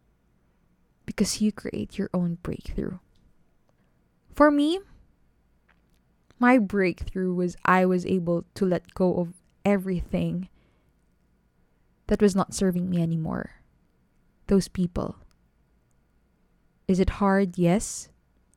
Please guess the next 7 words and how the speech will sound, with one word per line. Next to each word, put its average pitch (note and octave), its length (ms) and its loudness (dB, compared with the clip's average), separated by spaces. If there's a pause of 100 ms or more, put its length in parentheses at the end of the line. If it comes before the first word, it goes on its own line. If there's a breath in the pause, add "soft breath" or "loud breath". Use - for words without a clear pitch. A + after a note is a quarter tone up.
(260)
Is G3+ 140 0
it - 120 -2
painful? G3 640 0
Yes. E3+ 500 -2 (920)
Kung C4 160 0
saan B3+ 340 2 (300)
pinakamasakit. D4 1500 2